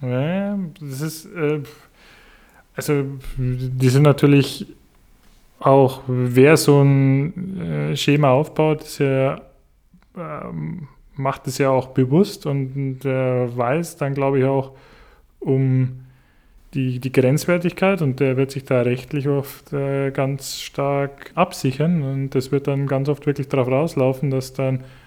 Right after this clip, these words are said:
oft werden dann auch Versprechungen vielleicht verbal gemacht,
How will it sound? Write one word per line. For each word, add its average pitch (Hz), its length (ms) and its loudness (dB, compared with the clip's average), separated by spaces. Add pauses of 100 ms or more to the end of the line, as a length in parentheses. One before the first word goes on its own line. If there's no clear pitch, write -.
(140)
oft - 240 -2
werden 139 240 6
dann 139 140 2
auch 139 260 0 (420)
Versprechungen 143 680 0
vielleicht 143 320 -2
verbal 135 320 0
gemacht, 143 460 -2